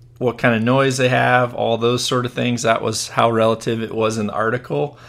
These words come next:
But when it's in relation to this website, the reality is until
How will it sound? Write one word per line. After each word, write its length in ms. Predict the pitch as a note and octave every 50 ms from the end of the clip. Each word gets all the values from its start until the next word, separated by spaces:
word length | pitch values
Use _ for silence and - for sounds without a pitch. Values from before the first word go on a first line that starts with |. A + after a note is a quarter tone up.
| - - - - - - - - - - -
But 500 | C#3 B2+ B2+ B2 B2+ B2+ B2 - - - - - -
when 200 | - B2 B2+ B2+
it's 500 | B2 B2 A#2 A#2 - - - - - - -
in 180 | C#3 C3+ C#3
relation 600 | C3+ B2+ B2 B2 B2 B2+ B2+ B2+ - - B2+ B2 A#2
to 720 | - - C3 B2 A#2+ A#2+ A#2+ A#2+ A#2+ A#2+ A#2+ A2+ A#2 - - - - - -
this 320 | A#2 A#2+ A#2 A2+ A2+ -
website, 720 | - - B2 A#2 A#2+ B2+ - - C3+ C3 C3 C3 C3+ C#3 - -
the 380 | A#2 A#2 A#2+ A2 A2 A2+ A2+ A2
reality 580 | A2+ A#2+ B2 B2+ B2+ B2+ C3 C3 B2+ B2 B2
is 260 | B2 A#2 A#2 A#2 A2+ A#2
until 680 | A#2 A2+ A2+ - - D3 D3 D3 D3 D3 C#3 C3+ -